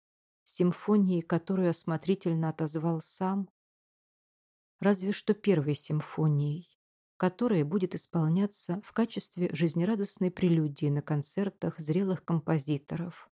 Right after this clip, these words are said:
коим повезет его пережить. Но даже это, как он понимал, самообман.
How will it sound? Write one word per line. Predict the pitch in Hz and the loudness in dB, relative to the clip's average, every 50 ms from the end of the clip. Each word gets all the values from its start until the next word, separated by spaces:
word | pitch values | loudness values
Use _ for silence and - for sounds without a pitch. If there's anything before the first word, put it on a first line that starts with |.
| _ _ _ _ _ _ _ _ | _ _ _ _ _ _ _ _
коим | - - 185 196 196 190 180 | 0 2 4 4 4 2 2
повезет | - 175 156 160 165 151 156 165 160 156 - - - - | 0 0 0 0 0 0 0 -2 -2 -2 -4 -8 -14 -6
его | 156 143 151 139 147 | -2 0 2 2 2
пережить. | 156 151 - 165 151 151 143 131 143 151 143 - _ - - - _ _ _ _ _ _ _ _ _ _ _ - | 0 0 0 -2 0 0 -2 -4 -4 -6 -6 -8 _ -18 -20 -20 _ _ _ _ _ _ _ _ _ _ _ 0
Но | 196 226 247 | 2 2 4
даже | 196 214 208 202 - 202 | 4 2 0 2 2 0
это, | - - - 180 165 147 - - 147 156 165 147 - | 0 2 2 0 0 0 -2 -4 -6 -4 -4 -6 -2
как | - 160 151 - | -2 -2 0 0
он | 156 147 | 0 -2
понимал, | 143 - 160 156 151 151 151 156 165 180 190 208 208 - _ | 0 2 2 4 4 4 2 2 0 0 -2 -4 -8 -12 _
самообман. | - - - - 165 170 165 160 160 156 139 135 143 143 139 139 139 151 156 | -14 -8 -4 -2 0 0 0 0 0 -2 -2 -2 -2 -2 -2 -2 -4 -6 -8